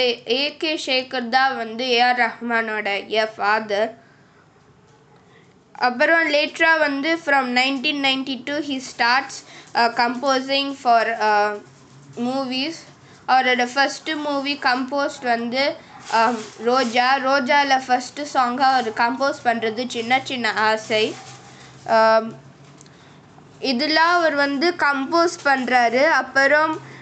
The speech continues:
அ, டூ தௌசண்ட் ஃபோர்லேருந்து அவர் he starts to do a lot of concerts around world in சிங்கப்பூர், ஆஸ்திரேலியா, மலேசியா போன்ற இடங்கள்லாம் வந்து அவர் பண்ண ஆரம்பிக்கிறாரு.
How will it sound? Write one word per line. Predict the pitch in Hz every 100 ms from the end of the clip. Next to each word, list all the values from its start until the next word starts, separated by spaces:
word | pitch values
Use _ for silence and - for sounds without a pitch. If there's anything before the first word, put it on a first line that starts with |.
| -
அ, | 254 262 247
டூ | 330 339
தௌசண்ட் | 349 339 339 320 285 -
ஃபோர்லேருந்து | 311 339 330 294 277 269 311 339 339 - -
அவர் | 254 262 254 247
he | 285 277 -
starts | 285 277 320 - - -
to | 269 254 208 - - - - - - - - - - - - - - -
do | 240 240
a | 320 294 254
lot | 254 269
of | 294 277 -
concerts | 254 247 262 262 294 254
around | 262 233 240 262 247
world | 254 269 269 254
in | 247 240
சிங்கப்பூர், | 254 240 240 247 269 277 277
ஆஸ்திரேலியா, | 226 233 269 - 269 254 247 247
மலேசியா | 247 240 233 240 247 254 254
போன்ற | 233 233 226 220
இடங்கள்லாம் | 233 262 262 233 247
வந்து | 240 220 254
அவர் | 247 240
பண்ண | 226 220 262 226 233
ஆரம்பிக்கிறாரு. | 277 277 233 226 202 196 220